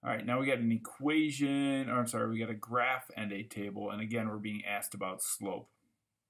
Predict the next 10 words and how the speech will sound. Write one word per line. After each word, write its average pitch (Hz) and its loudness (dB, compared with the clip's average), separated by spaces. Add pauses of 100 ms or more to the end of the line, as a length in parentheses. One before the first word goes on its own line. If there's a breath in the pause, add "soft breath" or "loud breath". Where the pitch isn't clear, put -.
(680)
Okay, 110 -4 (280)
on 110 0
this 160 -2
one, 147 -2 (920)
I 117 -6
can 117 0
see 123 -2
that 113 -4
the 117 -2
rise 139 4